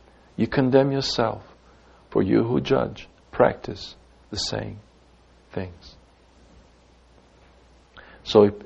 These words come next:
and he goes on to speak of the judgment of God. Not the judgment of men, not even your own judgment, because we like to judge others, but we don't like to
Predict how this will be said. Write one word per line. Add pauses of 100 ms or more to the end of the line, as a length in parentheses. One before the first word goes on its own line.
(200)
and
he
goes
on
to
speak
of
the
judgment
of
God. (880)
Not
the
judgment
of
men,
not
even
your
own
judgment, (100)
because
we
like
to
judge
others,
but
we
don't
like
to